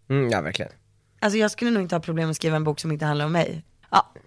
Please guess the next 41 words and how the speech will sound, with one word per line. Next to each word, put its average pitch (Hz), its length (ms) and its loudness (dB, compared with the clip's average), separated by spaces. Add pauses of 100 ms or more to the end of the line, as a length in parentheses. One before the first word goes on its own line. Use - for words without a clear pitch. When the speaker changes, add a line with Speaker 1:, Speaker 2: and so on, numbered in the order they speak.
(260)
Speaker 2:
Men, 277 260 4
eh, 277 180 6
så 262 120 -2
att 254 60 -2
jag 294 140 6
kommer 294 160 -2
gå 226 100 6
in 208 180 4
i, 170 260 4
eh, 165 280 4
ett - 160 -4
ide 165 280 0
här 180 400 2
och - 120 -2
förhoppningsvis 190 460 -2
kommer 170 240 0
jag 160 80 2
ut 151 240 0
med 156 100 -4
en 165 120 -4
fantastisk - 600 -6
bok. - 340 -18
Speaker 1:
Ja, 131 180 2 (140)
som - 200 -4
vi 147 80 -2
alla 156 280 6
ser 135 100 -6
fram 123 180 0
emot 104 180 -4
att 110 120 -4
läsa. 117 480 2 (260)
Speaker 2:
Jag 254 100 4
hoppas 269 360 2
det. - 220 -4 (380)
Sen 330 200 4
har 269 80 6
jag 180 180 8
en 165 180 -2
idé. 185 380 0 (100)
Speaker 1:
Ja. 175 200 0 (540)
Speaker 2:
Alltså, 233 180 0